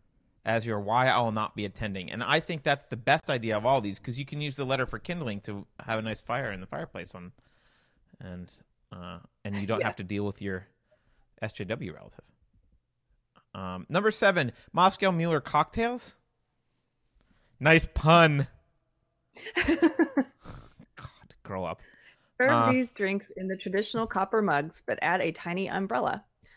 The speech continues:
Speaker 2: Throw the umbrella on the ground and leave it blowing in the wind. Surely someone else will know what to do with it.
Speaker 1: I think he, like, dropped his umbrella at some point 'cause it was windy. I'm not sure,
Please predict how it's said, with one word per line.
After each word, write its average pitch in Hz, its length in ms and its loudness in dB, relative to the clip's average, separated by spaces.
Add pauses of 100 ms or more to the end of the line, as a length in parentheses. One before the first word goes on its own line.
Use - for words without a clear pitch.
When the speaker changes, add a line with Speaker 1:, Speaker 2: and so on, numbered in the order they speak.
(180)
Speaker 2:
Throw 240 180 -2
the 247 140 -2
umbrella 208 360 2
on 185 160 0
the 233 80 0
ground 190 360 2
and 170 160 -4
leave 175 180 0
it 160 180 0
blowing 190 320 2
in 185 100 -2
the 170 80 0
wind. 151 480 -2
Surely 214 360 2
someone 196 280 -2
else - 320 -4
will 165 100 -4
know 165 200 -2
what 156 260 -2
to - 80 -12
do 160 220 -6
with 151 140 -6
it. - 140 -8 (1600)
Speaker 1:
I 254 120 4
think 339 280 -6
he, 320 180 -4
like, 247 440 0
dropped 180 340 2
his 202 200 -6
umbrella 165 640 0
at - 200 -2
some 185 200 -4
point 185 260 -6
'cause 170 160 -10
it 170 80 -6
was 123 160 -6
windy. 160 520 -6
I'm 165 180 -6
not 175 200 -6
sure, 147 440 -4